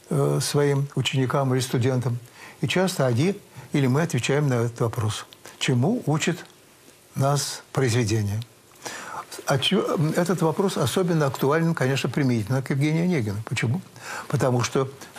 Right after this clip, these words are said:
последняя глава, э, и, э, развитие коллизии,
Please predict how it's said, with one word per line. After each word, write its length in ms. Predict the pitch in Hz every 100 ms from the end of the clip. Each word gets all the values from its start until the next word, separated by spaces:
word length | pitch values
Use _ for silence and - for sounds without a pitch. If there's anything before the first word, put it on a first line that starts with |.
| -
последняя 460 | 139 - 156 147 120
глава, 400 | 117 113 139 151 - - - - 139 147 143
э, 360 | 131 131 127 127 -
и, 300 | - 135 135
э, 480 | - - 151 131 127 123 151 139
развитие 440 | 143 123 156 139
коллизии, 640 | - 135 131 139 135 139